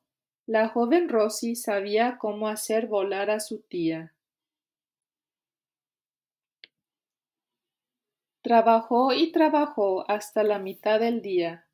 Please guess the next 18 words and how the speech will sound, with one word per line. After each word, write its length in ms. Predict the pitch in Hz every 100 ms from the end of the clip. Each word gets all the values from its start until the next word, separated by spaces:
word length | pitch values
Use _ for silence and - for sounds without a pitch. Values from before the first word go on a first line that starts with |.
| _ _ _ _ _ _ _
Luego 440 | 202 226 233 240
arrastró 580 | 302 311 254 254 - 220
su 240 | 233 226 214
helicóptero 800 | 202 185 - 226 - 269 262 269
de 200 | 277 -
queso 540 | 196 190 190 180 - -
al 180 | 202
césped 680 | 196 - 180 175 - 175 170 - _ _ _ _ _ -
para 320 | 220 220 214
probar 360 | 220 214 226 226
su 140 | 311
invento, 680 | 320 220 208 180 - 165 170 _ _ _ _ _
solo 480 | - 233 254 285 285
para 300 | 226 185 170
ver 420 | 190 214 240 -
el 220 | 196 - -
fracaso 680 | 190 180 - 214 214 233 226
ridículo 880 | 208 175 202 - - 240 240 247